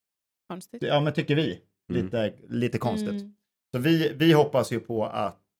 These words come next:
Speaker 2: eh, man lägger träningarna separat, så
Speaker 1: Ja.
Speaker 2: som det, så som det alltid har varit
Speaker 1: Exakt.
Speaker 2: tidigare. Eh,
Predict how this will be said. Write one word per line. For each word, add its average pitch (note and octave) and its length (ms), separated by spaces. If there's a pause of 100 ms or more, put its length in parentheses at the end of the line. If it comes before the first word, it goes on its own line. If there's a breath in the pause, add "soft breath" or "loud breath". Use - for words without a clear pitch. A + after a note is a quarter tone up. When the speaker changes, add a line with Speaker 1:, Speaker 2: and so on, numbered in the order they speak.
Speaker 2:
eh, G2+ 180 (440)
man G#2+ 440 (180)
lägger G#2 420
träningarna G2 360
separat, C#3+ 480
så G3+ 160
Speaker 1:
Ja. B2+ 60
Speaker 2:
som A#2 160
det, A2+ 240
så A#2 140
som A#2 160
det A#2+ 80
alltid G#2+ 220
har G#2 60
varit G#2 100
Speaker 1:
Exakt. C3 160
Speaker 2:
tidigare. B2+ 220 (800)
Eh, G2 280